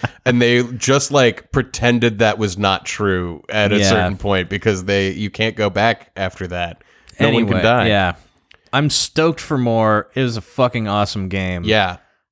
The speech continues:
Speaker 1: I
Speaker 2: I
Speaker 1: recommend
Speaker 2: just
Speaker 1: everybody go play it.
Speaker 2: Yeah, I do too. Big
Speaker 1: Uh,
Speaker 2: thumbs up.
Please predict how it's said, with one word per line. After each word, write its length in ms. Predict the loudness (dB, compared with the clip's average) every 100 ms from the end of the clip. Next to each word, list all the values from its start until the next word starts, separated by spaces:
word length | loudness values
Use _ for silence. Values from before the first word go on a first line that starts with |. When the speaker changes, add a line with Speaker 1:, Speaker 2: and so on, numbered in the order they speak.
| _
Speaker 1:
I 100 | -2
Speaker 2:
I 40 | 0
Speaker 1:
recommend 360 | 0 2 2 4
Speaker 2:
just 40 |
Speaker 1:
everybody 440 | 4 2 2 2 2
go 160 | 0
play 340 | -2 -2 -2 -4
it. 120 | -10 -6
Speaker 2:
Yeah, 300 | -2 -2 -4 -6
I 100 | -2
do 100 | -2
too. 260 | 0 -4 -4 -12 _ _ _ _ -20 _
Big 200 | 2 2
Speaker 1:
Uh, 140 | 2 0
Speaker 2:
thumbs 280 | 0 0 0
up. 260 | -2 -6